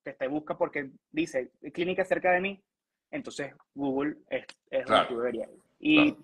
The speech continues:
Speaker 1: así, tú va-, tienes que buscar dónde tú ve-, dónde están tus clientes y do-, cómo ellos se comportan, y ahí es donde vas a hacer publicidad, que sería el área de experticia de, de donde yo me dedico.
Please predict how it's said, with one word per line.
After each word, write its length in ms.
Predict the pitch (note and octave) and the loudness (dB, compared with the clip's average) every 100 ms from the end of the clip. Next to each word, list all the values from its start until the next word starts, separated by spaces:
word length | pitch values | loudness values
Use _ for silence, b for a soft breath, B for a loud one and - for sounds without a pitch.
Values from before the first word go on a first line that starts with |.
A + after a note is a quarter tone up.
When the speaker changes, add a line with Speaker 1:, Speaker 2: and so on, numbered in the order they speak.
| - | -4
Speaker 1:
así, 280 | D3 - A#2+ | -2 -2 -6
tú 160 | - E3 | 0 2
va-, 120 | E3 | 4
tienes 200 | F3+ F#3 | 2 2
que 100 | F#3+ | 2
buscar 360 | E3 F#3+ G3+ D#3 | 4 6 4 4
dónde 400 | D3+ E3+ F#3 F#3 | 0 2 2 -2
tú 300 | F#3+ F#3+ - _ - | -4 -4 -8 _ -4
ve-, 200 | C#3+ D3 | -4 -2
dónde 160 | D#3 | -6
están 160 | E3+ F3 | -8 -10
tus 140 | F3+ | -10
clientes 480 | - E3 D3 F3 F3+ - | -2 -2 -2 -4 -6 -6
y 100 | C#3 | -6
do-, 120 | C3+ - | -6 -8
cómo 220 | C#3 D#3 | -6 -4
ellos 100 | E3+ | -4
se 80 | E3 | -6
comportan, 480 | C#3+ G#3+ A3 A#3+ b b b | -2 -2 -2 -4 b b b
y 100 | D3+ | 6
ahí 100 | C#3 | 6
es 40 | |
donde 160 | D#3 D3 | 4 0
vas 120 | B2 | 0
a 40 | |
hacer 160 | C3+ C3+ | -4 -8
publicidad, 480 | C#3+ C3 B2 - - _ _ _ | -8 -8 -8 -10 -12 _ _ _
que 240 | B3 G3 | 8 8
sería 240 | F3+ C#3+ B2+ | 6 0 2
el 60 | |
área 160 | C3 C#3 | 2 0
de 80 | D3+ | -2
experticia 600 | - C#3 A#2+ A2 B2 C#3 _ | -4 -8 -8 -12 -12 -14 _
de, 300 | C3+ A#2+ - _ | -8 -8 -8 _
de 100 | - | -8
donde 180 | A#2 A2+ | -8 -6
yo 80 | A2+ | -10
me 140 | A2+ | -8
dedico. 280 | G#2+ - - | -10 -12 -18